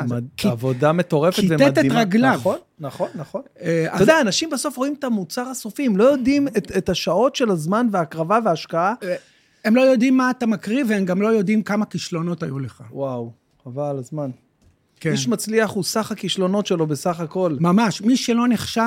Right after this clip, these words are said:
Speaker 2: הוא לא יכול להגיע רחוק. לא, זה לא פילוסופי. כי אתה חייב, אתה חייב לטעום את הרצפה.
Speaker 1: ממש.
Speaker 2: כדי להבין מה לא לעשות ואיך לגדול. ו-,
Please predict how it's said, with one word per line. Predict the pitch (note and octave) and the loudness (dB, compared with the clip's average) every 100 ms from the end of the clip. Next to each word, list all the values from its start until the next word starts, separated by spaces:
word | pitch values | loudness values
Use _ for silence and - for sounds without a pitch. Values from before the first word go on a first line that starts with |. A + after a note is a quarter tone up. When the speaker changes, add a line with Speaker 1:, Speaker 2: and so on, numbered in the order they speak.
| C4 | 0
Speaker 2:
הוא | - F3 | 0 0
לא | F#3 G#3+ | 2 0
יכול | F#3+ G#3 | -2 -2
להגיע | F#3+ F#3 F#3 | -2 -4 -6
רחוק. | D#3+ - D#3 - _ _ _ _ _ _ _ | -8 -12 -14 -14 _ _ _ _ _ _ _
לא, | G3 A#3 F#3 | -2 0 0
זה | F3+ | 2
לא | A#3+ | 2
פילוסופי. | D4+ G4+ G4 - C#3 - B2 _ _ _ _ _ _ - | 2 0 -2 -2 -6 -8 -20 _ _ _ _ _ _ -4
כי | F3+ | -4
אתה | D#3 | -2
חייב, | - F#3 A3+ A3 - _ F#3 | -4 0 0 0 -6 _ -4
אתה | F3 | -4
חייב | D3 F3+ G3+ G#3+ | -2 0 0 2
לטעום | G#3+ - - G#3+ | 2 0 0 0
את | A3+ | 0
הרצפה. | F#3 D#3 - - - G3+ - _ _ _ _ _ _ _ | -2 -4 -6 -6 -2 -2 -4 _ _ _ _ _ _ _
Speaker 1:
ממש. | C#3 B2 D#3+ F#3 - - | -4 -2 -2 -4 -8 -6
Speaker 2:
כדי | - F3 F3+ | 0 2 2
להבין | F3+ F3 G#3 F4 D#4 C#4 - - | 2 2 2 2 0 -2 -6 -8
מה | F#3+ A3 | 0 2
לא | A#3 A#3 | 4 4
לעשות | A#3 G3 - F#3 D#3+ C#3+ | 2 0 -4 -4 -4 -4
ואיך | C#3 E3+ G3 | -4 -4 -2
לגדול. | E3+ D3 E3 D3+ C#3 B2+ | -4 -2 -2 -2 -6 -10
ו-, | C#3 C3 | -12 -12